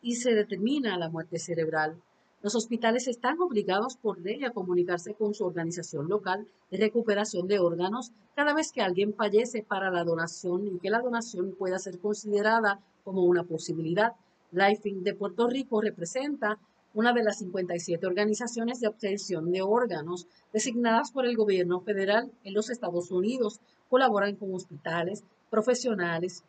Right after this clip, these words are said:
médicos, otras agencias como médicos forenses y fuerzas del orden público y el público en general para aumentar el apoyo a la donación y facilitarla. Están disponibles las veinticuatro horas del día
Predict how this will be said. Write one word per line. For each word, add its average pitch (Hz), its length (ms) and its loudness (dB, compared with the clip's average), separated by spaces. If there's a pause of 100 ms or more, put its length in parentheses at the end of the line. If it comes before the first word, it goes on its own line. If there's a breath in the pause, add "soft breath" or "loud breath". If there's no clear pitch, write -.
(200)
médicos, 208 720 0 (300)
otras 254 300 0
agencias 214 640 -6
como 214 200 0
médicos 190 460 -2
forenses 233 640 -2 (280 soft breath)
y 254 180 -4
fuerzas 208 400 -2
del 196 140 0
orden 175 320 0
público 214 560 0 (160)
y 269 80 0
el 269 100 4
público 277 400 -2
en 262 140 -4
general 254 420 -2
para 254 220 0
aumentar 247 420 -2
el 320 100 -4
apoyo 208 540 2
a 185 80 4
la 175 100 4
donación 202 560 -2 (240 loud breath)
y 262 120 -8
facilitarla. 175 960 -2 (240 soft breath)
Están 196 280 0
disponibles 220 600 -2
las 240 140 -2
veinticuatro 220 640 -2
horas 196 200 -2
del 208 160 0
día 226 340 0